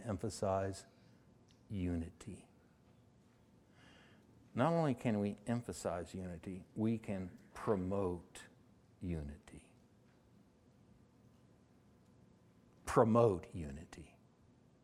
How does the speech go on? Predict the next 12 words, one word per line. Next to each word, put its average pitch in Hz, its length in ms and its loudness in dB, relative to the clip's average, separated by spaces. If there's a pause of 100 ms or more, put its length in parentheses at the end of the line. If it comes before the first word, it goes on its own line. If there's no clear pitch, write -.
(4000)
That 95 280 8
is, 78 380 -4 (600)
get 104 120 4
along 104 340 2
with 92 140 -2
other 85 240 -2
churches. - 580 -12 (800)
Do 131 260 8
things 82 400 -6
with 85 220 -10
other 85 220 -6
churches, - 640 -14